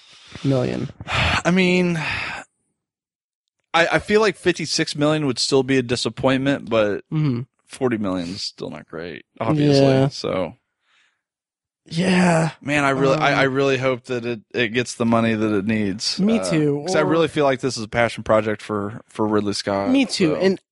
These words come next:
Speaker 1: and I hope maybe he has enough, maybe enough weight to throw around that he can get another one made.
Speaker 2: You know, it might all come to, uh, well, maybe, maybe, eh, I was gonna say it might have something to do with Blade Runner, but pr-, Blade Runner probably won't have anything to do with it.
Speaker 1: Yeah.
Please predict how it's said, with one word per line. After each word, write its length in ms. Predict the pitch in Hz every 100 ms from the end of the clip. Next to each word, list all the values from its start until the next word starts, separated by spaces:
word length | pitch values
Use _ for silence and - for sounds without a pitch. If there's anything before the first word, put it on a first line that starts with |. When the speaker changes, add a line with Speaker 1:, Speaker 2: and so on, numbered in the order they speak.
| -
Speaker 1:
and 140 | 220
I 80 | 233
hope 220 | 240 285
maybe 280 | 196 196 202
he 260 | 170 190 165
has 340 | 170 165 151
enough, 400 | 156 147 - _ _ _ _ _ _ _ _ _ _ _ _
maybe 300 | - 170 180
enough 220 | 175 175 -
weight 240 | 160 156
to 60 | -
throw 260 | 156 151
around 260 | 147 143 143
that 100 | 143
he 100 | 156
can 260 | 156 139
get 260 | 135 139 151
another 280 | 139 131 135
one 200 | 135 135
made. 320 | 143 151 151 -
Speaker 2:
You 100 | 120
know, 220 | 127 131
it 180 | 135 139
might 280 | 131 139 -
all 400 | 120 113 117 - - _ -
come 240 | 123 117
to, 480 | - - 117 110 104
uh, 340 | 98 92 98 113 - _ _ _ _ _ _ _ _ _
well, 320 | 127 123 127 120
maybe, 240 | 113 113 -
maybe, 440 | 127 131 110 98
eh, 40 | 123 127
I 40 | 127
was 120 | 117
gonna 160 | 120 113
say 160 | 117
it 60 | 113
might 160 | 113
have 180 | 110 110
something 240 | 117 107 107
to 60 |
do 40 | 110
with 120 | 107
Blade 200 | 107 107
Runner, 220 | 107 107
but 260 | 107 101 110
pr-, 160 | 117
Blade 280 | - 110 107
Runner 260 | - - -
probably 220 | - 82
won't 80 | 76
have 120 | -
anything 260 | 82 - 98
to 60 |
do 100 | 95
with 80 | 151
it. 40 |
Speaker 1:
Yeah. 640 | 156 156 151 151 151 147